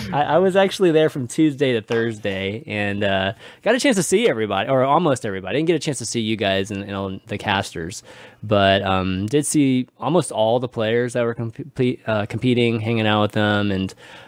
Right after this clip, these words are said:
um, definitely a lot of fun. Amsterdam's great, great city. Kinda cold though, I have to say, and, and windy and a bit stormy, I think, even when the, the event started. But, um, overall, it's a really, really cool town.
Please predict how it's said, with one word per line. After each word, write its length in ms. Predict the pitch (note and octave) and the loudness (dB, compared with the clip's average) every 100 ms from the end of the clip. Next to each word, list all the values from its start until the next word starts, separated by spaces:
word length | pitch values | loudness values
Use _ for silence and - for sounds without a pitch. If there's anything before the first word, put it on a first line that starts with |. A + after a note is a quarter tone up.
| - | -4
um, 640 | G2+ G2 G2 F#2+ A2+ D3+ - | 2 2 2 0 -4 -6 -6
definitely 280 | G3 F#3+ G#3+ | -2 2 2
a 40 | F#3 | 4
lot 140 | E3+ | 2
of 60 | C3+ | 0
fun. 260 | D3+ C#3+ | 0 0
Amsterdam's 600 | D3 D3 D#3+ D#3 C3+ - _ _ - | 0 -2 0 2 0 -6 _ _ -4
great, 320 | D3+ D3 - _ _ - | -2 -2 -6 _ _ -2
great 180 | D#3+ D#3+ | 0 2
city. 240 | D#3 D#3 | 2 0
Kinda 220 | D#3 D4 | 2 0
cold 400 | - D#3 D#3+ C#3+ | 0 2 2 2
though, 240 | G#2+ G2 G#2 | 0 0 0
I 120 | G#2 | -2
have 80 | A2+ | -4
to 100 | A2 | -8
say, 280 | - G2+ G2 | -6 -2 -2
and, 120 | G2+ | -4
and 160 | G2+ G2+ | -6 -2
windy 480 | A2 A2 G#2+ G#2 G2+ | -2 0 0 2 0
and 260 | F#2 F#2+ - - - _ - | -2 -8 -12 -20 -20 _ -2
a 40 | |
bit 160 | A#2+ B2+ | 0 0
stormy, 480 | - A#2+ A#2+ A#2 G#2 | 2 2 4 2 0
I 80 | |
think, 260 | G2+ A2 G2 | 0 -4 -2
even 240 | A2 G#2+ | -2 -2
when 220 | G#2 G2 G2 | -4 -4 -4
the, 260 | F#2+ G2 | -4 -6
the 140 | A#2 A2 | -2 -2
event 300 | G2+ G#2+ A2+ | 0 -4 -4
started. 480 | - F#2+ F#2+ G2 G2+ | -4 -2 -2 -6 -2
But, 260 | F#2+ F#2 - - | -2 -2 -6 -6
um, 440 | G2 F#2 F#2+ A2 _ _ B2+ | -4 -4 -6 -10 _ _ -2
overall, 340 | D#3+ D#3 G3 | 2 4 2
it's 100 | A2 | 0
a 80 | A2 | -2
really, 240 | C3 D3+ | 2 2
really 180 | B2 G#2+ | 2 -2
cool 180 | A2+ G2+ | -8 -10
town. 340 | A2+ A#2 G#2 | -8 -10 -12